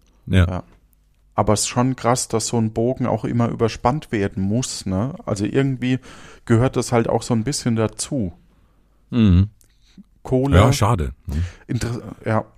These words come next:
Speaker 2: Ich hab gestern eine, eine Dokumentation über Tomaten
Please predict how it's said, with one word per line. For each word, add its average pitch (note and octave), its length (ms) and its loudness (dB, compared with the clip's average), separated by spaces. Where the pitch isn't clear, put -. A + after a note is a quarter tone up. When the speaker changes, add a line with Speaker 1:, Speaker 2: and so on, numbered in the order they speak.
Speaker 2:
Ich C#3+ 140 -4
hab - 140 -4
gestern D3+ 420 2
eine, C#3 160 4
eine C3 240 2
Dokumentation C3+ 840 0
über B2 300 0
Tomaten F3+ 1000 2